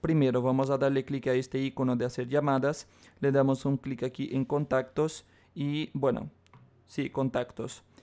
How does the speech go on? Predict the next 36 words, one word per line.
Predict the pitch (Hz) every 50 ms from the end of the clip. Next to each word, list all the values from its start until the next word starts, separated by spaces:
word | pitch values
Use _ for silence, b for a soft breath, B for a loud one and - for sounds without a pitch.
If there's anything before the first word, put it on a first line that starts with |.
| B B B
Le | 139 139
damos | 135 135 135 135 135
un | 139
clic | 131 123 143 139 131 -
al | 139 131 127 123
contacto | - 135 135 127 131 131 131 - 139 127
que | - 127
queremos | - 131 127 127 127 127 127
poner | - 131 123 127 127
la | 127 127
foto | - 139 131 135
de | 131 127 127
perfil, | 127 131 131 - - 165 170 160
le | 151 131
damos | 127 127 127 127 123 - -
editar, | - 170 170 160 156 143 - - 156 151 147 151 151 156 b b b b b b -
añadir | - 143 147 143 135 131 127 123 123 127 123 131
foto, | - - 156 156 147 151 - 156 156 160 160 b b b b
aquí | b - 139 - - 139
le | 135 127
damos | 131 131 127 127 135 147
en | 147 135
foto | - - - 147 147 - 160 -
para | 139 131 127
elegir | 123 127 127 123 139 127 131
una | 131 131 127
foto | - - 135 - 135
de | 127 127
nuestra | 120 127 131 131 131 127 - 131 127
galería, | 123 135 139 147 151 135 135 135 143 143 165 185 -
¿vale? | - 135 135 127 123 131 147 175 202 _ _ b b b b b b b b b b b
Aquí | - 127 131 - 147 135 131 92
elegimos | 127 127 131 123 135 127 127 131 131
la | 135 139
foto, | - - 143 143 139 - 156 165 196 - _ _ _ _ _ _ _ _ -
ok. | - - 131 -